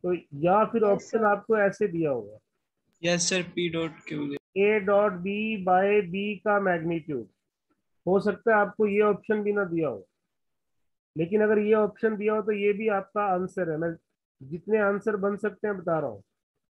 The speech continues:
Speaker 1: या फिर आपको देगा, हमें पता है B by B magnitude क्या होता है, B cap, तो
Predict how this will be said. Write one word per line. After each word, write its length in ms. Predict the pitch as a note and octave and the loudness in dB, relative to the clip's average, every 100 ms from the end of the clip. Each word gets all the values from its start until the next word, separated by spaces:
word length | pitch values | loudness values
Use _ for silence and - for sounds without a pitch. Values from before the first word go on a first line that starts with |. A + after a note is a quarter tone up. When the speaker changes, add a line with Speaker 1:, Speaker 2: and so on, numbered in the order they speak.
| _ _ _ | _ _ _
Speaker 1:
या 180 | E3+ G3+ | 0 2
फिर 180 | G#3 A3+ | 2 2
आपको 320 | G3+ G3 A3+ G#3+ | 2 2 0 4
देगा, 400 | G3+ G3+ A3+ - _ _ _ F3+ | 4 2 -2 -4 _ _ _ -2
हमें 200 | G#3 G#3+ | 0 0
पता 180 | G#3 A3+ | 0 -2
है 80 | |
B 240 | F#3 G3 A3+ A3 | -2 -4 -4 0
by 180 | G#3+ A3 G3 | 0 2 -2
B 200 | A3 A3 | -4 -4
magnitude 680 | G#3+ G3 G3 A3 G#3+ A3 - | -2 -4 -4 -6 -4 -6 -2
क्या 120 | A3 | 0
होता 240 | G#3+ G#3 A3+ | 0 -2 -6
है, 60 | |
B 240 | F#3+ G#3+ A3 G3+ | -4 -6 -4 -2
cap, 260 | E3 A#2 - - _ _ _ _ _ _ _ _ _ _ _ F#3 | -2 -2 -12 -20 _ _ _ _ _ _ _ _ _ _ _ -2
तो 280 | G3+ G3+ | -2 -2